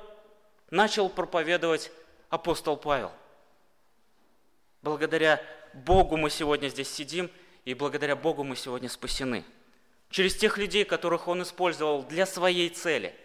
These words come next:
И мы уже знаем, что сразу же после этого Он начал проповедовать в Дамаске, Он начал проповедовать в других городах,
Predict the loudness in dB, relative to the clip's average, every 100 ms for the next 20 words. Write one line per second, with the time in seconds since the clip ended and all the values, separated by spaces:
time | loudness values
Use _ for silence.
0 | -20 -20 _ 0 2 2 2 2 4 4
1 | 2 -6 -6 0 2 2 -2 -6 -6 -6
2 | -2 0 0 0 -2 -6 -20 -20 -4 2
3 | 4 4 4 4 4 4 4 2 0 4
4 | 4 4 0 -2 2 2 4 2 2 4
5 | 4 4 -2 -2 -2 2 2 6 6 6
6 | 4 2